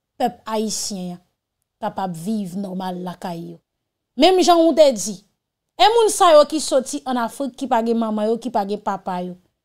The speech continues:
est-ce que yo pas de bataille pour l'indépendance? Donc, nous pas besoin de touyer yo physiquement, mais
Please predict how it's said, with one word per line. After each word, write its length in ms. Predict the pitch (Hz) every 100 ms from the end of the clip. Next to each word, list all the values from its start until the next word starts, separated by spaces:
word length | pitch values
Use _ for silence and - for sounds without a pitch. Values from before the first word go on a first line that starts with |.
| _ _ _ _ _
est-ce 220 | - -
que 60 | -
yo 80 | 233
pas 160 | 233
de 80 | 190
bataille 380 | 208 208 220 214
pour 140 | 220
l'indépendance? 920 | 226 220 226 233 233 254 - - - _ _ _ _ _ _ _ _ _ _ _
Donc, 380 | 196 202 160 - 233 - _ _ _ _ _ _ _ _ _ _
nous 100 | 277
pas 140 | 349 370
besoin 320 | 381 302 330
de 60 |
touyer 260 | 349 330 302
yo 140 | 294
physiquement, 520 | 285 294 247 262 233 208
mais 200 | 220